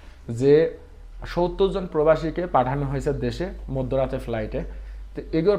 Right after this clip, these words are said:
পাঠানোর কারণ অনেকেরই কিন্তু আকামা আছে, অনেকের কিন্তু দেখা যাচ্ছে বৈধ আকামা কাগজপত্র থাকা সত্ত্বেও পুলিশে ধরে কিন্তু পাঠাইতেছে। তা এখন সৌদির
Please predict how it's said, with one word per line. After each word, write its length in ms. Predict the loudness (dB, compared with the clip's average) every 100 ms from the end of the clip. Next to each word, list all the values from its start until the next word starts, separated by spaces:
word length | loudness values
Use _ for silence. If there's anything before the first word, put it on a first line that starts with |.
| 4
পাঠানোর 360 | 2 2 0 4
কারণ 160 | 4 4
অনেকেরই 300 | 2 2 2 0
কিন্তু 160 | 0 0 0
আকামা 280 | 0 0 0 -2
আছে, 180 | -4 -6 -8 -12 -12 -12 -12 -8 -4
অনেকের 380 | 0 2 2 2
কিন্তু 180 | -2 -2 2
দেখা 140 | 2 2
যাচ্ছে 200 | 2 0 2
বৈধ 200 | 2 6 6
আকামা 240 | 4 0 0 0
কাগজপত্র 440 | 0 0 0 0 0
থাকা 180 | 0 0 0
সত্ত্বেও 340 | -2 0 2 2 0 -10 -10 -2
পুলিশে 300 | 0 0 0 -2
ধরে 160 | 0 0
কিন্তু 200 | 0 0 2
পাঠাইতেছে। 560 | 2 2 0 -2 -4 -6 -6 -6 -6 -8 -10 -8 -6
তা 60 | 0 2
এখন 280 | 2 4 2 2 -4 -4 -4 0
সৌদির 460 | 4 6 8 8 8